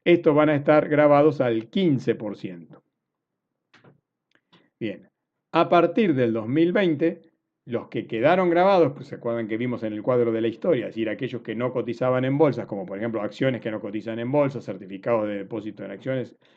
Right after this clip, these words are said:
que no coticen en bolsa, derechos sobre fideicomisos no financieros y contratos similares, fondos comunes de inversión cerrados, van a seguir alcanzados por esta tasa del artículo noventa y ocho a una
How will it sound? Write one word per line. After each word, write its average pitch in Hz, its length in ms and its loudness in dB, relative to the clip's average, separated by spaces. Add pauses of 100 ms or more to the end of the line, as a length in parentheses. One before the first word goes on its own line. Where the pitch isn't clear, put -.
que 110 140 -16
no 107 120 -6
coticen 110 420 -6
en 135 100 -2
bolsa, 139 360 4 (260)
derechos 139 420 0
sobre 117 220 0
fideicomisos 110 760 -6
no 123 220 0
financieros 139 880 0
y - 80 -16
contratos 98 480 -10
similares, 143 560 2 (200)
fondos 143 360 4
comunes 117 340 -4
de 101 60 -6
inversión 104 420 -6
cerrados, 170 460 4 (340)
van 180 200 6
a 160 60 4
seguir 160 440 4
alcanzados 135 680 0 (440)
por - 180 2
esta 131 300 2
tasa - 240 0
del 104 120 -2
artículo 113 380 -4
noventa 165 320 2
y 170 60 6
ocho 160 380 2
a 147 260 4
una 143 380 0